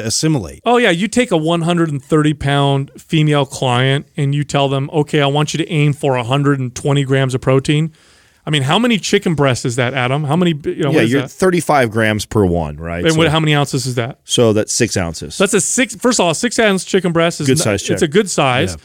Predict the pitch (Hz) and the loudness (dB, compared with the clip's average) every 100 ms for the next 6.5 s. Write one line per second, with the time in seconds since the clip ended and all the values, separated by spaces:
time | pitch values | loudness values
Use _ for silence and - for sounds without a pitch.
0 | _ 151 147 - 165 185 208 202 240 277 | _ -2 -2 0 0 2 2 2 0 0
1 | 120 107 117 131 107 - 135 135 143 139 | 0 0 2 2 2 0 0 2 0 2
2 | 127 107 117 123 135 127 117 120 123 113 | 0 2 2 2 0 0 2 2 2 2
3 | 123 123 123 113 208 151 160 170 160 - | 0 -2 -2 0 2 2 2 0 0 -2
4 | 160 170 220 226 190 135 113 - 113 110 | 0 0 2 0 2 0 -2 0 2 4
5 | 104 101 98 - 95 202 240 190 - - | 2 0 0 0 2 2 2 -2 -4 0
6 | 196 196 196 196 202 | 2 4 4 2 -2